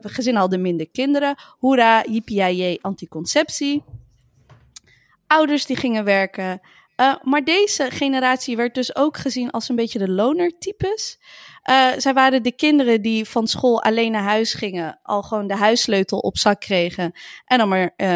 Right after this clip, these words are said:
hè, zelf, eh, een boterhammetje gingen smeren, want hun ouders waren op werk. Ehm,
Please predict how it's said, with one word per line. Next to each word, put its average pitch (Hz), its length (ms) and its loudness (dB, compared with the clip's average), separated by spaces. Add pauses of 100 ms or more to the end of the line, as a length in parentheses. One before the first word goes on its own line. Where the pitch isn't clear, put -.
hè, 220 280 0
zelf, 190 440 0
eh, 185 240 -2
een 226 120 0
boterhammetje 196 580 2
gingen 190 240 -6
smeren, 185 360 -4
want 190 160 -8
hun 185 140 -8
ouders 175 340 -4
waren 165 420 -4 (500)
op 302 180 0
werk. 208 440 0 (500)
Ehm, 330 320 2